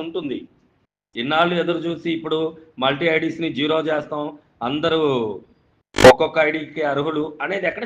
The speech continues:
చెప్పలేదు కదా. ఎందుకు కన్ఫ్యూజ్ అవుతారు? దయచేసి నేను చిత్తూరు మదనపల్లి క్యాంపులో ఉన్నాను, ఈ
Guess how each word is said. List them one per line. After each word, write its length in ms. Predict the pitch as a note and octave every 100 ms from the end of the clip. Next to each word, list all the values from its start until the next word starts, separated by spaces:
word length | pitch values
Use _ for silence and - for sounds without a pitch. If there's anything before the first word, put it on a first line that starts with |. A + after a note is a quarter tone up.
| G#3
చెప్పలేదు 340 | F3+ A3 G#3+ D3+
కదా. 100 | D#3 D#3+
ఎందుకు 220 | F3+ F#3 F#3
కన్ఫ్యూజ్ 320 | E3+ F#3+ F3
అవుతారు? 300 | D#3 D#3+ D3+ D#3+ - _ _ _
దయచేసి 400 | C3 - G3 F#3 F3+
నేను 160 | D#3+ -
చిత్తూరు 380 | D3+ D3 E3 E3+ E3
మదనపల్లి 420 | C#3+ D3 D#3 D#3+ C#3+
క్యాంపులో 320 | C3+ D3 D#3+ C#3+
ఉన్నాను, 280 | C#3 C3 D3+ - _ _ _ _ _ _
ఈ 20 | C3+